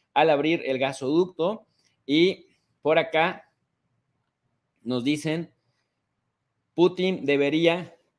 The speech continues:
Putin debería enseñarles a los europeos a ser más responsables". Otros me dicen, "Profe, Rusia no quiere ver sufrir a Europa. Lástima que los europeos, eh,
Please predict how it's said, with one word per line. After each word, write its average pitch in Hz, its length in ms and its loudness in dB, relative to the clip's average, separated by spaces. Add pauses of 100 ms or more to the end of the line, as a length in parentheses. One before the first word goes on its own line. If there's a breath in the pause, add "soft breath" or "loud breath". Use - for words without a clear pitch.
(200)
Putin 170 480 -4
debería 139 600 0 (120)
enseñarles 143 720 0
a 135 80 0
los 131 180 -2
europeos 139 580 2
a 127 120 -4
ser 139 200 -2
más 147 320 -2
responsables". 120 1000 -4 (260)
Otros 156 280 0
me 147 100 4
dicen, 165 400 -2 (340)
"Profe, 156 600 2 (440)
Rusia 170 300 -2
no 170 140 -2
quiere 175 180 0
ver 170 140 4
sufrir 165 360 -2
a 156 40 4
Europa. 151 420 4
Lástima 151 480 -2
que 143 80 -2
los 131 160 -4
europeos, 143 720 0 (720)
eh, 131 720 0